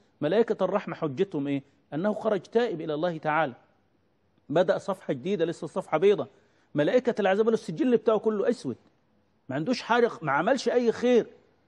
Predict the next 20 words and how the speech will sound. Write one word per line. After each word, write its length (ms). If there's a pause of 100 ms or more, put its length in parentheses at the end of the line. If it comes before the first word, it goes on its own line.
(240)
فأرسل 440
الله 300
تبارك 420
وتعالى 420
ملك 320
في 140
صورة 280
بشر، 320
قال: 240
"قيسوا 380
ما 120
بين 220
البلدين". 580 (340)
ده 320 (140)
ظاهر 420
الحال. 440 (260)
طب 140
عمل 300
ربنا 320
إيه؟ 220